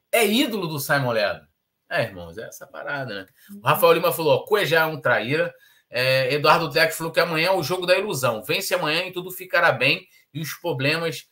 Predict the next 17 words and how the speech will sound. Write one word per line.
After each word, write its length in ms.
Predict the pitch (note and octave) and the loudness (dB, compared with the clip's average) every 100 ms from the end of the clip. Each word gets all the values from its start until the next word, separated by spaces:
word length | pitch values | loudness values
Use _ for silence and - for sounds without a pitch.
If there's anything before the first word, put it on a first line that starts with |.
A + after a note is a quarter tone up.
| _ - | _ -10
serão 560 | - E3 C#3+ D3 D#3+ | -4 2 4 4 0
acobertados." 640 | C#3 C#3 C3+ E3 D#3+ C#3 F3+ | -4 -2 0 2 4 2 4
Inclusive, 280 | A#3+ B3 C#4 | -2 -2 4
vou 120 | A#3 | 4
levantar 320 | A3 G#3+ G3+ | 6 4 4
aqui 120 | F#3 | 4
uma 80 | F3 | 0
questão, 340 | E3 C3+ F#3+ | 0 0 -2
Paulinha. 420 | A#3 D#3+ C3+ G#2 - _ _ _ - | 4 4 4 -2 -12 _ _ _ -4
É, 260 | A#2+ C3 | 0 0
não 60 | C3+ | 0
sei 140 | D#3+ | -4
se 60 | D#3 | -6
você 180 | D#3 E3+ | -4 0
vai 120 | E3 | 0
concordar 420 | E3+ E3 E3 D#3+ | 0 0 2 2
comigo. 460 | - G3 C#3 C3 | 0 0 0 0